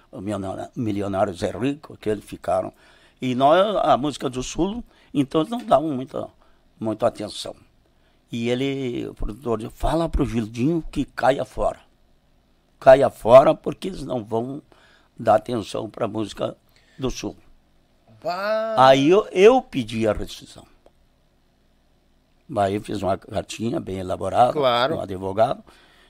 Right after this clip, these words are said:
Speaker 1: pedi a rescisão da, da gravadora Chanticleer, que era uma das ma-, melhores do Brasil. Eu já tinha, já tinha, a, contato com a City, gravadora City,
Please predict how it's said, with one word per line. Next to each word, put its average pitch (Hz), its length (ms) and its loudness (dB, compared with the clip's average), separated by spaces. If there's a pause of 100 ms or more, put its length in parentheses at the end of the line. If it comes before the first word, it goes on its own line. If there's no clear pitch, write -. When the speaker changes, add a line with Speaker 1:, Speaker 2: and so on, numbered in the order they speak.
(140)
Speaker 1:
pedi 120 260 -2
a 123 60 4
rescisão 113 540 -4
da, - 180 -4 (380)
da 117 120 2
gravadora 101 600 0
Chanticleer, - 540 -10 (680)
que - 100 -12
era 80 160 -8
uma - 280 -10 (180)
das 85 180 -12
ma-, 90 240 -14
melhores 95 380 -8
do 98 60 -16
Brasil. 95 360 -10 (380)
Eu 123 180 2
já 127 140 6
tinha, 160 400 2 (920)
já 104 260 2
tinha, 110 640 0 (100)
a, 87 420 -2 (760)
contato 104 440 2
com 120 120 -2
a 117 60 4
City, - 380 -8 (840)
gravadora 92 560 -4
City, - 400 -16